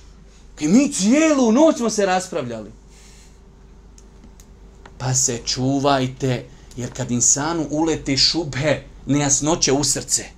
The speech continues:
može imati velike problema.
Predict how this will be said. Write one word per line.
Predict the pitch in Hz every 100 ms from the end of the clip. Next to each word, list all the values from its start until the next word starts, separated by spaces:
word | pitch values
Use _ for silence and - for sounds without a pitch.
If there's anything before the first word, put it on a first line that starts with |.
| - - - - - - - - - - - - - - 107
može | 110 117 139 123
imati | 127 131 127
velike | 117 117 - 98
problema. | 113 - 98 95 95